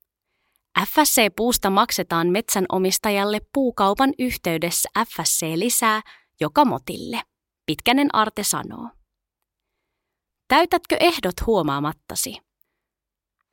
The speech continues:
Pitkänen Arte muistuttaa, että F S C:n käyttörajoitusvaatimukset täyttyvät monilla metsänomistajilla suhteellisen helposti.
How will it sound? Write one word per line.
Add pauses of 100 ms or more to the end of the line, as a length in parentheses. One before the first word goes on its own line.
(240)
Pitkänen
Arte
muistuttaa, (280)
että (160)
F (120)
S
C:n
käyttörajoitusvaatimukset
täyttyvät
monilla
metsänomistajilla (160)
suhteellisen
helposti.